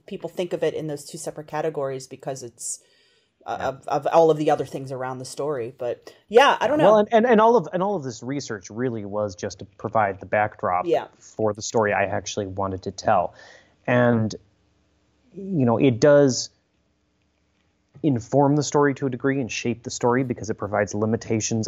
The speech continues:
Speaker 2: and possibilities. But I tried not to let it take over what the story was.
Speaker 1: Mm. Yeah, and, and again, I made a note here because, um,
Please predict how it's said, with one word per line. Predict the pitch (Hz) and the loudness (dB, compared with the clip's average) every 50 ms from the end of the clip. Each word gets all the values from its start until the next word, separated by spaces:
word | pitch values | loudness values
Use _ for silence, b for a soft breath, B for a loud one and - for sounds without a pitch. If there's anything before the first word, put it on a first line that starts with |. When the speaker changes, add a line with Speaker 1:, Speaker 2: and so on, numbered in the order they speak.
| - - | -6 -6
Speaker 2:
and | 110 104 101 107 95 | -4 -2 -2 -2 -4
possibilities. | - - 101 101 98 - 107 95 101 104 98 101 95 117 123 135 - - - B B B B B B B B B 123 113 113 _ _ | -4 -2 0 0 0 -2 -4 -2 -2 0 0 0 2 2 2 2 0 -2 -8 B B B B B B B B B -8 -8 -8 _ _
But | - 131 127 120 117 120 - - - - _ _ _ _ _ _ _ _ _ - | 4 6 6 6 6 4 0 -8 -12 -12 _ _ _ _ _ _ _ _ _ -4
I | - 120 120 | -2 -2 -2
tried | 117 - - 135 135 127 113 | -2 -4 0 2 2 2 2
not | 117 117 110 110 107 - | 0 -2 -2 -4 -4 -6
to | - 107 | -8 -6
let | 104 110 101 | -6 -4 -6
it | 104 95 - | -6 -8 -10
take | - - - - 113 113 - - | -16 -16 -12 -12 -12 -10 -10 -8
over | - 131 120 113 113 107 107 104 98 98 95 95 95 92 92 95 95 87 - _ _ _ _ _ _ _ _ _ _ _ _ - | -4 -2 -2 -2 -2 -4 -2 0 0 2 2 2 0 0 -2 -4 -6 -8 -12 _ _ _ _ _ _ _ _ _ _ _ _ -8
what | 147 131 117 113 113 - | -6 -2 0 0 0 0
the | - 110 | -2 -10
story | - - - 117 101 92 92 92 | -8 -4 -2 0 0 0 0 -2
was. | 92 95 98 90 - - 104 - - - | -2 0 0 0 0 -2 -6 -10 -10 -12
Speaker 1:
Mm. | 180 180 170 165 160 156 151 147 143 147 b b b b b | -10 -10 -8 -8 -8 -8 -8 -8 -10 -14 b b b b b
Yeah, | 208 226 302 330 277 180 - | -2 0 2 2 2 2 2
and, | - 233 226 214 - - | 0 0 0 -2 -4 -4
and | - 196 202 196 190 - - _ _ - | -4 -4 -2 -4 -6 -8 -10 _ _ -6
again, | - 196 240 214 202 | -4 0 0 0 0
I | 170 170 | 0 0
made | 185 202 208 196 | -2 -2 -2 -2
a | 185 | -2
note | 180 170 160 185 294 - | -2 0 -2 -2 -2 -4
here | - 175 160 151 | -4 -4 -4 -4
because, | 156 151 151 - 165 147 147 147 147 143 - - - - _ _ _ _ _ _ _ _ _ - | -4 -8 -10 -6 -4 -4 -2 -2 -4 -6 -10 -12 -12 -14 _ _ _ _ _ _ _ _ _ -8
um, | 175 165 151 151 147 147 143 139 139 151 | -4 -4 -2 -2 -4 -6 -8 -10 -12 -14